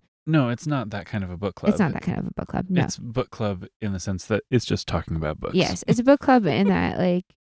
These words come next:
Speaker 2: we wanna talk about books and we like talking about books.
Speaker 1: And we wanna hear about what books you like.
Speaker 2: I do, and I'm gonna read, s-, I think before next book club, I'm gonna try to read a few of these recommendations that we got,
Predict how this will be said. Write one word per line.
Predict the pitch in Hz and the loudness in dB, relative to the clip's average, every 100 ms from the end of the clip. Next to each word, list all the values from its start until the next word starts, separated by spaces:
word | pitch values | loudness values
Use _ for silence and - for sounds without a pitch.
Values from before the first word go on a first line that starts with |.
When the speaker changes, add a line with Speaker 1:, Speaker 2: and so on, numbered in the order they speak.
| - | 0
Speaker 2:
we | 214 | 4
wanna | 214 190 | 6 4
talk | - - | 2 -2
about | 165 185 | -2 -2
books | 151 - - - | -4 -6 -12 -6
and | 196 | 0
we | 196 | 2
like | 175 | 2
talking | - 180 - | -2 -8 -8
about | - - | -8 -8
books. | - - - - _ _ _ _ | -8 -10 -10 -16 _ _ _ _
Speaker 1:
And | 127 | 0
we | 113 | 2
wanna | 113 101 | 2 -2
hear | 92 | -2
about | 92 95 95 | -2 -2 -2
what | - 123 113 | -2 -2 -2
books | 113 - | -6 -6
you | 95 | -6
like. | 90 214 | -2 2
Speaker 2:
I | 247 262 | 2 2
do, | 220 247 330 | 4 10 12
and | 277 208 | 12 10
I'm | 202 | 8
gonna | 208 269 | 6 6
read, | 196 190 214 - | 4 2 -2 -6
s-, | - 240 | -6 0
I | 208 | 2
think | 214 233 | 2 2
before | 226 220 214 | 2 2 4
next | 190 - | 2 0
book | 233 | -2
club, | 208 | 2
I'm | 180 | 4
gonna | 180 | 4
try | - | 2
to | 175 | -2
read | 175 196 | -2 -2
a | |
few | 190 185 | 0 0
of | 180 | 0
these | 175 | -2
recommendations | 170 165 180 262 - 185 | -2 -2 0 2 0 -2
that | - | -4
we | |
got, | - - | -8 -10